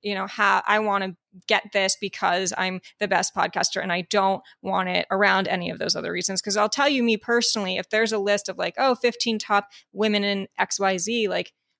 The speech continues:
I personally never, I don't love being on those lists 'cause I feel like, "Am I getting this just because,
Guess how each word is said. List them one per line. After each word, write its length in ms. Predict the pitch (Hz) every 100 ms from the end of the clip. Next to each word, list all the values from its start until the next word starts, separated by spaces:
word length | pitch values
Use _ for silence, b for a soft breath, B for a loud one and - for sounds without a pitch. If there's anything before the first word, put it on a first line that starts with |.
| -
I 120 | 233
personally 420 | 262 311 311 - 240
never, 460 | 214 196 214 208
I 60 | 220
don't 180 | 240 220
love 260 | 208 214
being 240 | 202 220 208
on 140 | 170
those 220 | 180 180
lists 200 | 190 185 -
'cause 160 | 190
I 80 | 180
feel 160 | - 185
like, 120 | 190
"Am 120 | 180
I 100 | 202
getting 320 | 202 196 247
this 180 | 240 202
just 200 | - 196
because, 340 | 208 - 247